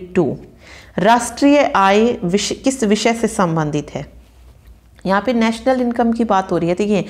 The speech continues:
माइक्रो इकोनॉमिक्स की में हम किसकी स्टडी करते हैं? इंडिविजुअल्स, यानी कि किसी पर्टिकुलर फर्म की यूज़, अ,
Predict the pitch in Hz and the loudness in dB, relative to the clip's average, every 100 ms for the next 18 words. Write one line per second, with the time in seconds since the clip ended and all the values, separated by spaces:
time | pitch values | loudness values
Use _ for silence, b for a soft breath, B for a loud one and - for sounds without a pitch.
0 | B B B 190 214 220 285 302 302 247 | B B B -2 0 2 2 2 2 2
1 | 240 247 254 - 233 - 190 - 226 247 | 2 0 -2 -6 -4 -4 -6 -4 0 2
2 | 240 233 254 269 262 208 196 208 196 233 | 0 -2 -4 -4 -2 -2 0 -2 -2 0
3 | 220 208 214 196 190 190 214 233 269 269 | 2 2 2 2 0 0 -2 -2 -2 -4
4 | 277 285 208 208 233 254 247 247 214 214 | -4 -2 -2 0 0 -2 -2 -2 0 0
5 | 208 180 170 170 - 147 | -2 0 0 -2 -6 -8